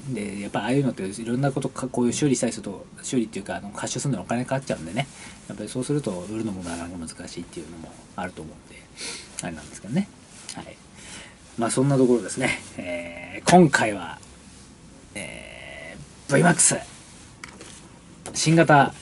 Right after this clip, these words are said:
新型、もうない、なくなっちゃいましたけど、ブイマックス。これ輸出仕様まだ作ってるんですかね？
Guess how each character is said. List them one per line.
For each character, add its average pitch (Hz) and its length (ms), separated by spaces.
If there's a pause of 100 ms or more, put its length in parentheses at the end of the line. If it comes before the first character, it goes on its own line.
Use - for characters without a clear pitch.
新 143 220
型、 131 380
も 143 260
う - 20
な 123 120
い、 123 100
な 123 80
く 139 40
な 143 40
っ 139 40
ち 131 40
ゃ - 40
い - 20
ま 92 60
し - 40
た 85 60
け 85 40
ど、 82 120 (100)
ブ 120 80
イ 120 40
マ 120 80
ッ - 20
ク - 100
ス。 - 120 (1160)
こ 220 80
れ 175 60
輸 196 80
出 330 180
仕 339 100
様 359 100
ま 202 100
だ 143 40
作 - 140
っ - 20
て - 60
る 120 60
ん 95 40
で - 60
す - 20
か - 60
ね？ - 160